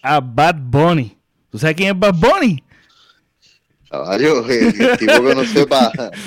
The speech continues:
Speaker 2: el tipo que no sepa quién es Bad Bunny ahora mismo en el mundo está desahuciado definitivamente.
Speaker 1: <laughs>
Speaker 2: Caballo,
Speaker 1: Ay.
Speaker 2: mi, mi, mi roommate, que es hindú, sabe quién es Bad Bunny.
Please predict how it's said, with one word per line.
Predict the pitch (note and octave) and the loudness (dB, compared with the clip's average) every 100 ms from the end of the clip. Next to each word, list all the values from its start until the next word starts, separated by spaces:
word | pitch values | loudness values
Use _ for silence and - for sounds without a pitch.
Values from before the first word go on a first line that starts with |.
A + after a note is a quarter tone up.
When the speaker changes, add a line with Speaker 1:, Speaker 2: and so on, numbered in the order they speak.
| D#3+ - | -16 -6
Speaker 2:
el | G3+ - - | -4 -4 -6
tipo | B2+ D#3 | -4 -2
que | F3 | 0
no | E3+ | -2
sepa | D#3+ F3+ E3+ D#3 | -4 -4 -4 -6
quién | D#3 D#3+ D3+ | -6 -10 -8
es | |
Bad | D#3 C#3+ | -8 -8
Bunny | C3+ D3+ E3 | -8 -8 -8
ahora | C#3 C3+ C#3 | -12 -12 -12
mismo | D#3 D#3+ D3 C#3 | -14 -16 -14 -12
en | B2 | -12
el | |
mundo | C3+ E3 D3+ | -10 -8 -10
está | - A2+ A#2+ C3+ G#2 | -6 -2 0 0 0
desahuciado | G2+ - G2+ - G#2 A2 G#2+ | -4 -6 -8 -4 -2 0 0
definitivamente. | G2 - F#2 F2+ G#2+ G#2 - - - A#3+ | -2 -2 -4 -2 -4 -4 -6 -8 -10 -6
Speaker 1:
<laughs> | D3+ - | -6 -4
Speaker 2:
Caballo, | D3+ C3 B2+ | 0 0 0
Speaker 1:
Ay. | |
Speaker 2:
mi, | A#2+ A#2+ - - A#2 C3 | -6 -12 -14 -16 -8 -6
mi, | A2+ _ _ _ _ | -6 _ _ _ _
mi | B2 B2+ | -4 -4
roommate, | B2 D#3+ F3 C3 G2+ _ | -2 -6 -6 -8 -10 _
que | - C3+ | -6 -4
es | |
hindú, | C3+ D3 B2 C#3 - _ _ _ _ _ | -4 -8 -6 -8 -8 _ _ _ _ _
sabe | - D#3 D3 | -4 0 0
quién | A#2+ B2 | -2 -8
es | A2+ | -8
Bad | G#2 | -10
Bunny. | F#2 F2 | -10 -16